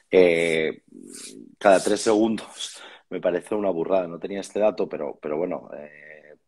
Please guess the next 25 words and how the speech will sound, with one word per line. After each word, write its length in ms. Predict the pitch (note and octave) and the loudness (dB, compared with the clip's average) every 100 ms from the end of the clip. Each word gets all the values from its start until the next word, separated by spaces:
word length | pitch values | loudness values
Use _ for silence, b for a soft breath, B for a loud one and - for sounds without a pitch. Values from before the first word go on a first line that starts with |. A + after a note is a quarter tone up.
| - E2 D2+ C#2+ C2+ | -18 -16 -16 -14 -6
evidentemente 540 | D#2 E2 E2 E2+ E2+ | -4 -2 -4 -6 -6
me 100 | E2+ | -4
parece 320 | D#2+ D#2 D#2+ _ _ | -4 -4 -8 _ _
que, 220 | - E2 D2+ | -6 -4 -2
que 120 | E2 | 0
hay 80 | E2+ | 0
muy 120 | F2 | 0
poco 260 | D#2+ F#2 - | 0 0 -2
<laughs> 40 | |
espacio 540 | E2 - F2 - F2+ - B B B B | -2 4 4 4 0 -2 B B B B
para 220 | - F2+ | 4 6
verlo 380 | F2+ G2+ G2 A2+ B B B _ - - - | 6 4 0 -4 B B B _ -20 -12 -4
y 160 | C3 | -4
que, 600 | - A2+ G#2+ G#2 G2+ - _ | 0 0 2 0 -2 -8 _
y 120 | A2+ | -8
que 140 | - F#2+ | -4 -6
se 100 | E2 | -6
nos 180 | E2 D#2 | -12 -10
ha 80 | |
ido 140 | D2 G#2 | -6 -4
un 160 | G2+ | -6
poco 300 | - F2 G2+ | -6 -4 -2
de 80 | F#2+ | -2
las 200 | D2 C#2 | -2 -6
manos. 260 | D#2+ D2 | -8 -10